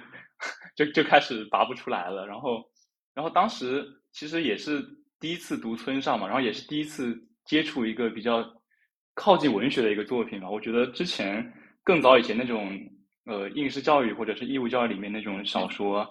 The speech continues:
文学作品可能不大能激起我的兴趣。然后我感觉村上的作品，就起码是《挪威森林》这部倒是挺介于通俗跟文学之间，就是它不会让你觉得很艰涩，然后同时它也有，有点文学性在里头，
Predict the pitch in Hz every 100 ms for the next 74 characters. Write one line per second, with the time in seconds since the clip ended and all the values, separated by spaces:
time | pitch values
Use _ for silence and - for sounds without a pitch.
0 | - _ 120 113 113 127 - 101 104 104
1 | 120 131 117 - 127 120 113 101 117 120
2 | 117 - _ 107 113 110 - - - _
3 | 196 120 110 123 151 196 131 120 107 101
4 | - 127 - 101 95 - - _ _ -
5 | 120 135 127 123 113 117 107 120 127 123
6 | 113 120 110 117 120 123 110 110 _ -
7 | _ _ _ - 120 104 180 147 113 -
8 | 135 135 113 117 107 98 113 101 - 95
9 | 98 110 120 120 - - - - 123 135
10 | 120 113 113 101 95 113 113 123 104 101
11 | 107 113 117 - 123 123 117 104 107 110
12 | 98 101 104 117 110 101 101 -